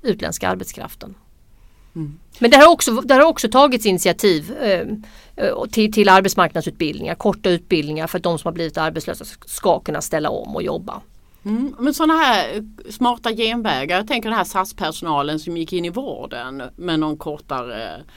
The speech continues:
Speaker 2: liksom, vårdutbildning, och jag vet inte vad de gick in för, jag, in som. Jag har en vän som, som var anestesisjuksköterska, så han kunde ju byta från stora till
Speaker 1: Mm.
Speaker 2: anestesi, eh,
Speaker 1: Mm.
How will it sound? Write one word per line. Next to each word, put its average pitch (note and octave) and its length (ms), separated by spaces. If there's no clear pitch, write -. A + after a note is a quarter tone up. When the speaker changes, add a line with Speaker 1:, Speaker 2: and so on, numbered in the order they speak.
Speaker 2:
liksom, C#3+ 600
vårdutbildning, C#3+ 1300
och C3+ 120
jag D3 100
vet D3+ 140
inte C#3 100
vad C3+ 120
de B2+ 120
gick C#3+ 200
in C#3 180
för, - 180
jag, D3 180
in C#3+ 340
som. B2+ 280
Jag E3+ 140
har F3+ 120
en E3+ 80
vän E3 220
som, D3 380
som E3 180
var C#3+ 300
anestesisjuksköterska, - 1400
så D#3 100
han G#3 200
kunde G3+ 240
ju D#3 100
byta D3 400
från C#3 320
stora C3 440
till - 160
Speaker 1:
Mm. G3+ 160
Speaker 2:
anestesi, C#3+ 720
eh, A3 140
Speaker 1:
Mm. G#3 200